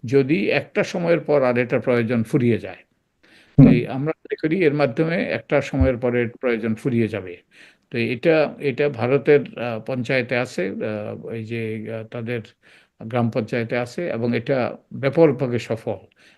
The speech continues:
Speaker 1: এবং এর মাধ্যমে কিন্তু এক ঝাঁক নারী নেতৃত্ব বেরিয়ে আসছে, আহ, ভারতে।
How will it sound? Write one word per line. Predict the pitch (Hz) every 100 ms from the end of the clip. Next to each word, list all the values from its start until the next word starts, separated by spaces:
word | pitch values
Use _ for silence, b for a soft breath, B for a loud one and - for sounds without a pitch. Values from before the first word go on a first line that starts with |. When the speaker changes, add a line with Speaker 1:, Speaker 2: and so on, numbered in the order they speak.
| b
Speaker 1:
এবং | 113 117
এর | 117 160
মাধ্যমে | 165 151 151 165
কিন্তু | 160 147 147
এক | 131 135
ঝাঁক | 156 -
নারী | 127 123
নেতৃত্ব | 120 123 - 110 120
বেরিয়ে | 123 127 113
আসছে, | - 104 92 -
আহ, | 117 107 110
ভারতে। | 117 104 104